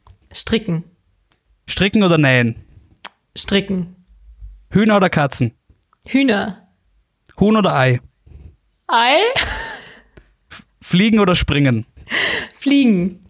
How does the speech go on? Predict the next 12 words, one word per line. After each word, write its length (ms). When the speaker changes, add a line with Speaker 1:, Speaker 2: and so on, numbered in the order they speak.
Speaker 2:
Einzelzimmer 480
oder 100
Doppelzimmer? 540
Speaker 1:
Doppelzimmer. 840
Speaker 2:
Zoll 220
oder 140
Bundeswehr? 640
Speaker 1:
Zoll. 600
Speaker 2:
Bundeswehr 360
oder 100
Polizei? 580
Speaker 1:
Polizei. 520